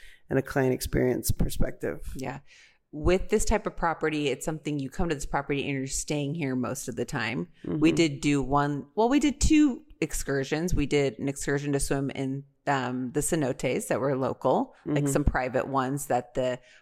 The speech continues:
Speaker 2: property partners with, which was amazing. And also on the property, well, right next to the property, there is an abandoned lagoon, and it's pr-, a pretty cool story. The lifeguard who works at the hotel was just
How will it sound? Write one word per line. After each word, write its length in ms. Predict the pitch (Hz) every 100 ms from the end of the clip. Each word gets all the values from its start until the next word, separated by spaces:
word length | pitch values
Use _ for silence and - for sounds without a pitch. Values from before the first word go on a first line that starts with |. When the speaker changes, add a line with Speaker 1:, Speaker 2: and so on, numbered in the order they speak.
| -
Speaker 2:
property 640 | 180 151 - 143 139 135 131
partners 480 | - 139 - 123 -
with, 340 | - - - - -
which 200 | 156 143
was 200 | 135 -
amazing. 560 | 143 127 127 - 175 294 - - - - -
And 140 | 165 -
also 380 | 180 240 233 190
on 180 | 160
the 80 | 147
property, 480 | 147 151 143 139 131
well, 160 | 135 135
right 200 | 131 135
next 200 | 151 -
to 80 |
the 60 | 156
property, 380 | - 139 135 139
there 200 | 139 135
is 220 | 147 139 -
an 100 | 143
abandoned 640 | 127 - 143 143 156 165
lagoon, 540 | 160 147 147 135 202 233
and 120 | 175
it's 120 | -
pr-, 100 | - 156
a 40 |
pretty 300 | - 196 147 - -
cool 140 | 147
story. 480 | - 139 135 160 202 _ - _
The 140 | 175 156
lifeguard 520 | 151 175 - 233 -
who 60 |
works 220 | 156 139 156
at 80 |
the 80 | 147
hotel 520 | 135 143 175 160 151
was 200 | 151 160
just 240 | 160 -